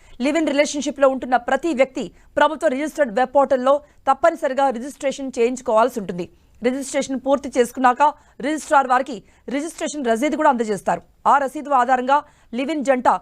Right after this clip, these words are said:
ఇల్లు, హాస్టల్ లేదా పీజీని అద్దెకు తీసుకోవచ్చు. అయితే లివ్ ఇన్ రిలేషన్‌షిప్ కోసం రిజిస్ట్రార్ రిజిస్టర్ చేయించుకున్న జంట ఆ విషయాన్ని పేరెంట్స్కు, సంరక్షకులకు తప్పనిసరిగా తెలియజేయాల్సి ఉంటుంది.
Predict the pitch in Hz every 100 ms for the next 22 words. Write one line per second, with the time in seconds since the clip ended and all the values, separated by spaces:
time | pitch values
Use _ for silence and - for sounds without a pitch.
0 | _ _ 226 247 254 320 _ _ - 254
1 | 247 254 285 302 233 247 240 254 254 254
2 | 247 185 _ - 226 285 311 247 220 -
3 | - _ - 240 285 185 _ - 254 320
4 | 359 302 294 311 302 311 302 285 277 302
5 | 247 285 - 285 285 262 202 285 - 302
6 | 277 262 254 247 240 233 240 269 262 _
7 | _ - 226 240 - 269 214 - _ -
8 | 240 262 269 - 302 302 _ _ - 285
9 | 320 320 277 285 269 254 - - 320 311
10 | 277 247 294 254 262 233 240 220 247 220
11 | 190 175